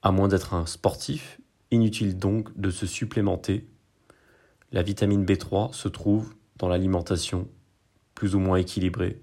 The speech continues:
que l'on retrouve en Occident. Ce sera tout pour aujourd'hui.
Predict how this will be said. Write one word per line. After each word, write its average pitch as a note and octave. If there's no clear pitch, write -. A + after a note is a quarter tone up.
que -
l'on F2+
retrouve G2
en G2+
Occident. F2
Ce -
sera G#2+
tout -
pour E2
aujourd'hui. E2